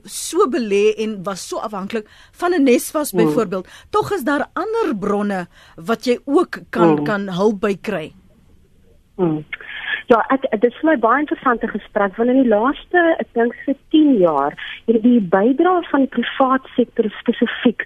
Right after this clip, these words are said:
Speaker 2: tot onderwys en, en die sekondêr en hoër onderwys is iets soos in twintig vyftien, iets soos agt punt een biljoen is bygedra tot onderwys. Dis die heel eerste punt wat ek wil maak. Die tweede punt is, ek dink in die, eh, in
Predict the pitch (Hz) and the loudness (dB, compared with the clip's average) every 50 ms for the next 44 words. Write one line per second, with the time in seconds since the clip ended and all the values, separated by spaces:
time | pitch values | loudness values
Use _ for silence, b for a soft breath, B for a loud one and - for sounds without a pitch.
0 | B B B B B B - 240 233 - _ - 269 294 294 294 294 254 185 185 | B B B B B B 2 2 0 0 _ 0 2 4 4 4 4 4 2 0
1 | 156 - 151 - - - 214 208 196 202 - 202 190 180 202 202 - - 311 285 | 0 -2 -4 -10 -4 0 0 0 0 0 -2 -2 0 0 0 0 2 0 0 2
2 | - 302 277 254 247 233 233 - 233 262 269 226 175 170 180 196 208 220 - 208 | 2 0 0 2 2 2 0 0 0 2 2 2 2 4 4 4 4 4 2 0
3 | 208 208 202 190 196 196 190 - - 208 - - 302 285 - - 415 370 - - | 0 0 2 2 2 2 0 -2 -8 -8 -2 -2 -2 -2 2 2 2 4 4 2
4 | 254 240 - 294 277 277 269 - - 294 277 269 - 277 254 - _ _ _ _ | -2 0 0 2 2 2 0 0 0 0 0 2 2 -2 -2 -2 _ _ _ _
5 | - - 320 - - 349 359 359 359 B B B B B - - - - _ - | -4 -4 -4 0 0 -2 -2 -2 -12 B B B B B -2 -2 -2 -2 _ 0
6 | 339 311 320 - - - 269 302 302 277 214 165 156 180 226 233 220 185 165 165 | -2 -2 -2 -4 0 2 4 4 4 2 2 -2 0 0 2 2 0 -4 -4 0
7 | 170 226 240 185 151 151 156 - B B B B B _ _ - - 208 - - | 2 2 2 2 0 -2 -4 -8 B B B B B _ _ -2 -2 -2 -2 2
8 | - 190 202 220 - - - - 214 190 165 143 185 196 185 - 208 202 - - | 2 2 4 2 0 -2 -2 0 0 0 0 -2 -4 -8 -8 -4 -4 -4 0 0
9 | 196 196 185 180 165 - - - 185 - - B B B B - 208 254 269 - | 2 2 2 2 2 0 -2 -2 -12 -14 -16 B B B B 0 2 2 4 4
10 | 220 214 220 220 - 208 220 214 - 220 - 208 202 202 196 196 185 - 185 170 | 4 4 4 4 4 2 0 0 0 -6 -4 -4 -4 -4 -6 -6 -4 -4 -2 0
11 | 165 160 165 - 240 - 330 330 381 480 453 392 - - 240 220 208 - - 196 | 0 0 0 -2 -2 2 4 4 4 4 2 0 2 0 0 0 0 0 0 0
12 | 202 - B B B B B B B B B - 240 - - 262 302 330 311 480 | 0 0 B B B B B B B B B -6 -4 2 2 2 2 2 -2 0
13 | 370 311 262 226 247 254 254 247 247 233 - 214 220 214 214 208 - - - 214 | 2 2 2 4 4 4 6 6 4 4 2 2 2 2 2 0 -2 0 0 0
14 | 202 202 | 2 0